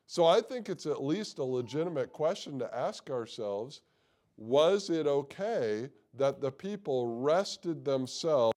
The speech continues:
upon the words of Hezekiah, king of Judah?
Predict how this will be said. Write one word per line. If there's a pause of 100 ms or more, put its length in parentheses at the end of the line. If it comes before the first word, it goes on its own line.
(280)
upon
the
words (400)
of
Hezekiah, (460)
king
of
Judah?